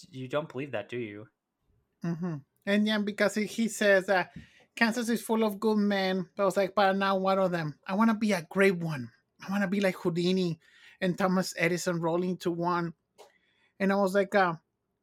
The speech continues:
Speaker 2: and then that thing that you said, that technically she's the mother of Dorothy. It was like, uh, and then the new girl realizes that she, her music box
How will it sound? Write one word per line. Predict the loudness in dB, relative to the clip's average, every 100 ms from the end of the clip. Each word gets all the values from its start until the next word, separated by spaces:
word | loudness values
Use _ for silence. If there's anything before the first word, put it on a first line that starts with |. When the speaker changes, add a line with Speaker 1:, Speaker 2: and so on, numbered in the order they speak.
| _ _ _ _ _
Speaker 2:
and | 0 2 4
then | 2 4
that | 2 2
thing | 0 0
that | 2
you | 0
said, | 2 2 4
that | 2 -2 -2
technically | 0 0 -2 -2 -2
she's | -4 -2 -2
the | -2
mother | 0 2 4 4
of | 4
Dorothy. | 2 2 2 0 -2 -2 -6
It | -4
was | 0 0 0
like, | 0 2
uh, | 2 2 _ _ 0
and | 2
then | 2 2
the | 4
new | 4 4 4
girl | 4 6 4 0 _ _ _ _ _ _
realizes | -4 0 2 4 4 4 2 0 -2 0
that | -2 -2
she, | -4 -4 -2 0 -2 -4 _ 0
her | 4 4 2
music | 2 0 0 -2 2
box | 2 2 -6 -18